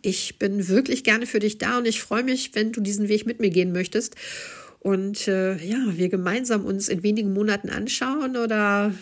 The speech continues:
äh, telefonieren oder FaceTime oder Zoom oder wie auch immer. Und wir sagen, jo, das, was wir heute angefangen haben zu verändern, diesen Stopp oder dieses Umdenken, was wir losgetreten haben,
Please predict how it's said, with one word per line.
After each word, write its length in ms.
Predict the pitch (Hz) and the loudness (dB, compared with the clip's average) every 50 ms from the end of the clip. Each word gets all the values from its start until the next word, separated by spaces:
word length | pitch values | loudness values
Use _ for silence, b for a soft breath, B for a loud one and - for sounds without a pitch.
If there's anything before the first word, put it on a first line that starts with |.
| B B - | B B -8
äh, 300 | - 214 202 202 202 196 | -6 -4 -2 -2 -2 -2
telefonieren 760 | 208 - 247 330 330 - 254 269 277 294 294 302 302 269 247 | 0 2 2 2 4 2 2 0 2 2 2 0 0 0 0
oder 260 | 226 220 208 214 214 233 | 0 0 2 2 2 2
FaceTime 880 | - - - 403 415 - - - - 320 320 320 262 285 254 254 254 | 2 2 4 4 4 4 4 4 4 6 6 8 8 6 6 4 4
oder 260 | - - 240 285 302 | 0 2 6 6 8
Zoom 380 | 262 196 196 277 392 480 381 311 | 8 8 8 6 6 6 4 2
oder 220 | 254 233 233 226 | 4 4 4 6
wie 120 | 208 233 262 | 6 4 2
auch 100 | 285 - | 2 0
immer. 300 | - 269 269 247 269 330 B B B B B B B B B | 0 2 2 2 2 2 B B B B B B B B B
Und 100 | B 208 | B 2
wir 120 | 220 233 | 2 2
sagen, 260 | 220 220 214 220 233 220 | 4 4 4 4 2 0
jo, 500 | 208 240 254 269 233 220 254 330 392 - B B B B B B B B B B B B B _ _ _ _ _ _ _ _ _ - | 0 2 4 6 6 6 4 2 0 -4 B B B B B B B B B B B B B _ _ _ _ _ _ _ _ _ 0
das, 360 | 220 226 269 - - - - | 0 2 2 2 0 0 0
was 200 | 240 226 - - | -2 -2 0 0
wir 100 | 220 214 | 0 2
heute 300 | 214 226 240 240 - - | 2 2 2 2 0 0
angefangen 500 | 254 262 262 254 254 - 226 214 220 208 | 0 0 -2 -2 -2 0 -2 -2 0 0
haben 180 | 220 208 202 208 | -2 -2 -2 -2
zu 140 | - - | -6 -8
verändern, 720 | 202 - 196 196 233 262 226 - 160 156 180 214 285 285 B B B B B B B B B B B B B B B B B - | -6 -4 -4 -4 -2 -4 -2 -2 -2 -2 -2 -4 -6 -8 B B B B B B B B B B B B B B B B B -8
diesen 400 | - 190 185 214 214 196 208 196 | -6 -2 0 0 0 0 0 -2
Stopp 680 | - - - - - - 294 285 - - - - - - - | -2 -2 -2 -2 0 0 0 0 -2 -8 -12 -12 -12 -8 -4
oder 220 | - 185 175 180 | -2 0 2 2
dieses 380 | 175 175 196 170 185 180 - - | 2 2 0 2 2 0 0 0
Umdenken, 680 | 240 254 285 226 - 185 165 175 208 - - 180 175 185 - | -2 -2 -2 0 0 -2 -2 -4 -8 -14 -12 -12 -10 -8 -6
was 180 | 156 151 - | -4 -4 -4
wir 80 | - 180 | -2 0
losgetreten 880 | 180 214 254 262 - - - - - 202 - - 180 160 160 165 151 | 0 0 0 0 -2 -2 -4 -4 -6 -6 -4 -2 -4 -2 -2 -4 -4
haben, 460 | 151 156 156 156 196 208 240 294 262 | -2 -4 -4 -4 -6 -6 -6 -8 -12